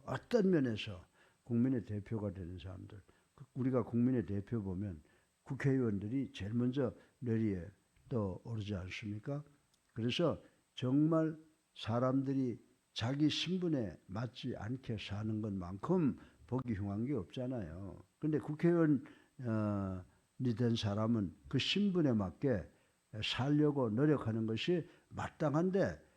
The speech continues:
요즘에는 보면 국회의원이 그 신분에 맞지, 맞게 살려고 하는 노력을 포기한 사람들 같이,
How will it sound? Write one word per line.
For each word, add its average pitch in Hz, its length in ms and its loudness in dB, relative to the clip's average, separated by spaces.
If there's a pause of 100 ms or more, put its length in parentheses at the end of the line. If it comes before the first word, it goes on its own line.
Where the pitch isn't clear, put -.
(160)
요즘에는 110 500 0
보면 101 360 -2
국회의원이 104 640 -2
그 104 100 -8
신분에 110 500 -4 (320)
맞지, 113 500 -4 (440)
맞게 120 400 -2
살려고 107 520 -2
하는 95 220 -2
노력을 110 420 -2
포기한 143 460 2
사람들 120 400 0
같이, 139 460 2